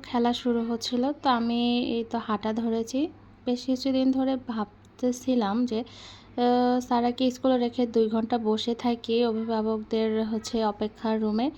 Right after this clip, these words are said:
তো একটু হাঁটাহাঁটি করলে যদি, উম, ভালো হয়, তো তার জন্য বের হয়েছি।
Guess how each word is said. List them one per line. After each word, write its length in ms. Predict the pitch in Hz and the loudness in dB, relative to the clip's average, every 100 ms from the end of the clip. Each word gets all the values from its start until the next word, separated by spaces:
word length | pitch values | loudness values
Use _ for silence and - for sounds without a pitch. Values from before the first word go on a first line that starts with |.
| - - - | -12 -20 -4
তো 100 | 294 294 285 285 285 285 277 - | 2 4 4 4 2 2 0 -2
একটু 220 | 247 269 | -2 -4
হাঁটাহাঁটি 520 | - 226 233 233 247 247 | -4 -2 -2 0 -2 -2
করলে 320 | 247 233 226 226 233 | 0 2 2 2 -2
যদি, 480 | 220 214 202 208 214 | -2 -2 -2 0 0
উম, 100 | 220 233 240 - 226 | 0 -2 -4 -6 -12
ভালো 360 | 214 202 202 214 214 | -6 -2 0 -2 -2
হয়, 260 | 202 202 247 - - - - - | -2 0 -2 -10 -20 -20 -20 -6
তো 60 | 294 | 0
তার 220 | 277 262 | 2 2
জন্য 200 | 269 262 | 4 4
বের 280 | 254 226 214 233 | 4 2 2 2
হয়েছি। 380 | 233 233 - | 0 0 0